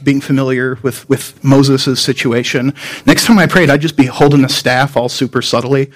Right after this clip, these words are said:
you know, and be like, "Hey, God, not doing much, just chilling with my staff here. Is there anything you want to do with it?" Um,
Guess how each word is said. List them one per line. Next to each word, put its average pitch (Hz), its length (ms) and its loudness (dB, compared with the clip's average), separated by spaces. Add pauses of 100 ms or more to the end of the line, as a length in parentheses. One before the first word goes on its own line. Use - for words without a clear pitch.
(260)
you 143 120 4
know, 139 140 4
and 143 100 4
be 151 60 4
like, 151 220 4
"Hey, 214 200 0
God, 196 400 0
not 190 140 2
doing 190 180 0
much, 175 200 -2
just 190 160 -6
chilling 175 300 0
with 165 180 -2
my 151 140 2
staff 180 540 0
here. 160 240 0
Is 151 60 -6
there 147 80 0
anything 175 200 -2
you 165 80 2
want 180 140 0
to 160 80 -2
do 156 160 0
with 202 160 -2
it?" 262 180 -4 (460)
Um, 135 440 4